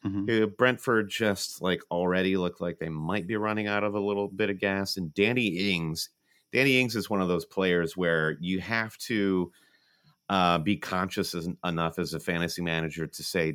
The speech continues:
Speaker 2: "Danny, you've battled hard to bring me every fantasy point you possibly could
Speaker 1: Yeah.
Speaker 2: over the last three weeks," and that we've probably already reached the end of the road. I mean, Aston Villa, um, just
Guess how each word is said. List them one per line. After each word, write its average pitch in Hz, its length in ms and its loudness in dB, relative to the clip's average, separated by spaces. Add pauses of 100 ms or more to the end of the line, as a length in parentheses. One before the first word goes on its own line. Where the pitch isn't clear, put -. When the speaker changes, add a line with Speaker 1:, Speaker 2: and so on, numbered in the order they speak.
Speaker 2:
"Danny, 98 400 2
you've 85 380 -4
battled 101 460 2
hard 82 440 0
to 87 100 -8
bring 85 380 -2
me 78 300 -2
every 87 420 -4
fantasy 82 560 -6
point 80 320 -8
you 82 60 -4
possibly 80 560 -8
could 78 340 -4 (320)
Speaker 1:
Yeah. 95 180 -2
Speaker 2:
over 80 120 -2
the 78 80 -2
last 78 340 -2
three 82 160 -2
weeks," 78 380 -2
and 82 140 -2
that 87 120 -4
we've 85 280 -4
probably 87 580 -2
already 73 340 0
reached 71 360 -6
the 76 140 -2
end 69 140 -6
of 67 80 -8
the 67 80 -8
road. 69 240 -2
I 67 60 -4
mean, 71 80 -2
Aston 82 400 -6
Villa, 73 340 0 (540)
um, 69 480 -4 (200)
just - 460 -4